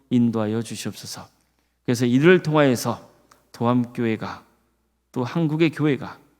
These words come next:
또 이 민족이 하나님의 은혜 속에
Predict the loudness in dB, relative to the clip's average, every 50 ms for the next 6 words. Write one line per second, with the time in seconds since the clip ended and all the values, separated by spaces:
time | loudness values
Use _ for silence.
0 | _ _ _ _ _ _ _ -2 -2 -2 2 4 4 6 6 6 4 4 2 2
1 | 0 -2 -2 -6 -12 -14 _ _ _ _ _ _ _ _ _ _ _ _ _ _
2 | _ _ _ _ _ _ _ _ _ _ _ _ _ _ _ _ _ _ _ _
3 | _ _ _ _ _ -6 0 4 6 6 8 8 8 6 6 4 2 -2 -6 -6
4 | -6 -6 -8 -10 -14